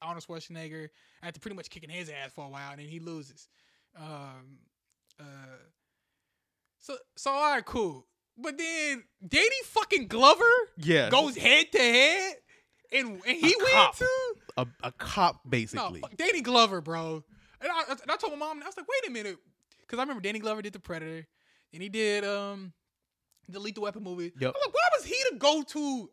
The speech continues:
Speaker 1: action nigga?"
Speaker 2: I don't
Speaker 1: Like,
Speaker 2: know.
Speaker 1: "I, who, uh, we need a black guy. Who, who, and we can, like, who, who could do it? Like, who could fight the Pre-, Danny Glover?"
Speaker 2: Yeah.
Speaker 1: All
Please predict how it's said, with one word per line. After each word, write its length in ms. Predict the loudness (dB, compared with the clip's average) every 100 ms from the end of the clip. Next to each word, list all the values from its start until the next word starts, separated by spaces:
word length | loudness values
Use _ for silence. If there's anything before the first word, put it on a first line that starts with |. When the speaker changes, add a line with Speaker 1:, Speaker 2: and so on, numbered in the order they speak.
| 0
Speaker 1:
action 400 | 0 0 -6 -6
nigga?" 180 | -4 0
Speaker 2:
I 60 | 2
don't 20 |
Speaker 1:
Like, 180 | 2 2
Speaker 2:
know. 300 | 0 -2 -4
Speaker 1:
"I, 380 | -2 -2 -2 -8 -12 _ _ _
who, 480 | -2 0 -2 -4 -10 _ _
uh, 160 | -4 -2
we 60 |
need 100 | -2
a 40 | -2
black 320 | 2 2 2
guy. 640 | 0 0 0 0 -4 -8 _ _ _
Who, 180 | -6 -6
who, 200 | -8 -10
and 120 | -6 -6
we 80 | -4
can, 120 | -4
like, 140 | -4
who, 220 | -4 -6 -6
who 100 | -10
could 200 | -10 -10
do 180 | -6 -6
it? 80 | -6 -10
Like, 120 | -10
who 100 | -8
could 240 | -8 -12 -8
fight 260 | -6 -6
the 60 | -8
Pre-, 240 | -18 -18 -6
Danny 280 | -2 -2 -4
Glover?" 480 | -2 0 0 -4 -10 _ _
Speaker 2:
Yeah. 240 | -8 -6
Speaker 1:
All 60 | -4